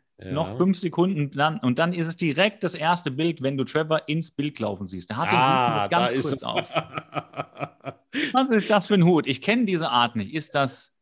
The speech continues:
Speaker 1: Es sah für mich jetzt gerade aus wie diese, wie so ein japanischer Gärtner. Die haben oft so,
Speaker 2: Ah, okay,
Speaker 1: also
Speaker 2: okay, ja, ja, ja.
Speaker 1: die,
Speaker 2: Und,
Speaker 1: die
Speaker 2: und, und,
Speaker 1: tragen
Speaker 2: und,
Speaker 1: ja,
Speaker 2: und
Speaker 1: aber
Speaker 2: das trägt man so bei so Turnieren, oder wie?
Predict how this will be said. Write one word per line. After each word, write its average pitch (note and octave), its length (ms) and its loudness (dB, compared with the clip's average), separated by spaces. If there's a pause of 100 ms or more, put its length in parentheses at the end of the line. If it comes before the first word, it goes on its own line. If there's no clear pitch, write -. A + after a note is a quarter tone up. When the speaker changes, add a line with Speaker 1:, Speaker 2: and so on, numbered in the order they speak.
(360)
Speaker 1:
Es C3+ 220 2
sah D3 140 4
für F#3+ 100 0
mich G3 160 0
jetzt F3+ 160 -2
gerade E3 200 4
aus F3+ 220 0
wie D#3 160 -2
diese, D3+ 500 0
wie C3+ 100 -6
so C3 280 -8
ein C3 140 -6
japanischer B2 540 -2
Gärtner. A#2+ 580 -6
Die D3 120 -2
haben A#2+ 320 -4
oft A2+ 200 -10
so, - 120 -4
Speaker 2:
Ah, D#3+ 140 4
okay, C3+ 260 4
Speaker 1:
also A2 160 -4
Speaker 2:
okay, A#2+ 220 0
ja, A#2+ 360 2
ja, A2+ 360 -4
ja. A#2 340 -4 (560)
Speaker 1:
die, A#2+ 60 -12
Speaker 2:
Und, B2 120 -2
Speaker 1:
die B2+ 60 -8
Speaker 2:
und, B2+ 220 -6
und, C3+ 180 -4
Speaker 1:
tragen C3+ 160 -6
Speaker 2:
und, C#3+ 160 -6
Speaker 1:
ja, C3+ 100 -6
Speaker 2:
und C3+ 80 -4
Speaker 1:
aber C#3+ 200 4
Speaker 2:
das B2+ 140 2
trägt G3 260 -2
man E3 160 0
so C#3+ 220 2
bei C#3 200 2
so C3+ 140 -4
Turnieren, C3+ 480 -2
oder C3+ 220 -2
wie? D3+ 180 -6